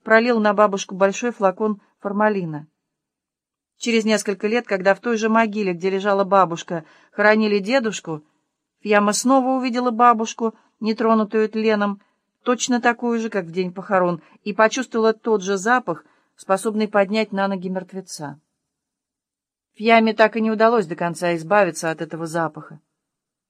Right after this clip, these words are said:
Сейчас, благодаря ему, она вспоминала, кто она такая.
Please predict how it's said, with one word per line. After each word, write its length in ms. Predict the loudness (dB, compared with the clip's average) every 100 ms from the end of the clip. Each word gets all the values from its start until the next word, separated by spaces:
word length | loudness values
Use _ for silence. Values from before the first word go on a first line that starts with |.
| _ _
Сейчас, 360 | -4 4 4
благодаря 460 | 4 -2 2 4 4
ему, 280 | 2 0 -4 -10 -6
она 200 | 2 2
вспоминала, 580 | 0 -4 -2 2 4 2
кто 180 | -2 -4
она 160 | -4
такая. 540 | -6 -10 -12 -14 -14